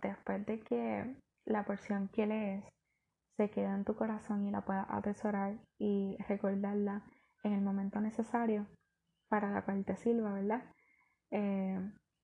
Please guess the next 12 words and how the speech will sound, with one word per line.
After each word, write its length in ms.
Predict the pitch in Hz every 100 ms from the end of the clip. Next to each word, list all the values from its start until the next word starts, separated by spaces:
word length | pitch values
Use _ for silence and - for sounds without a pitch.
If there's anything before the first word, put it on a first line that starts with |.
| _ _
yo 160 | 208 202
digo 260 | 202 214
que 260 | 220 214 208
es 60 | 208 - _ _
la 160 | - 208
mayor 480 | 202 196 196 196 196
na-, 280 | 202 208 -
ganancia 680 | - 214 208 202 196 196 196 -
que 60 | 196
uno 340 | 196 190 190
puede 320 | 190 202 196
sa-, 320 | 202 202 196